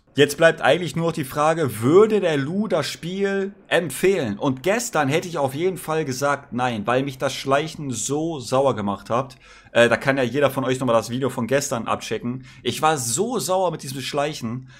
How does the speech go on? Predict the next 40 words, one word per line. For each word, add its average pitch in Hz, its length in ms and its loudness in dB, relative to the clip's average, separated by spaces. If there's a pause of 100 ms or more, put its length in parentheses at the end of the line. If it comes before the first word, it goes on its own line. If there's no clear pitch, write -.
(120)
aber 131 240 8
nach 165 420 0
heute 170 340 0
muss 139 200 -4
ich 131 120 -6
sagen, 135 280 0
ich 120 180 -10
würd's 156 220 -4
euch 127 140 -8
echt 123 200 -8
empfehlen. 107 500 -6 (280)
Wenn 156 240 2
ihr 196 80 0
Star 170 340 0
Wars 156 160 -2
Fan 156 300 -4
seid, 139 240 -2
kriegt 143 200 -10
ihr 139 120 -4
ein 123 100 -4
paar 139 380 0
coole 147 260 -6
Infos 135 360 -6
zwischen 131 280 -6
Teil 117 200 -4
fünf 131 260 -4
und 117 100 -4
sechs. 123 360 -6 (260)
Wenn 147 320 -2
ihr 170 80 -4
ein 156 80 -4
Story-Gamer 143 720 0
seid, 131 260 0
ist 127 160 -6
das 127 260 -4
cool, 131 220 0
weil 117 80 0
die 113 80 -4
Story 127 360 -2
echt 123 340 -6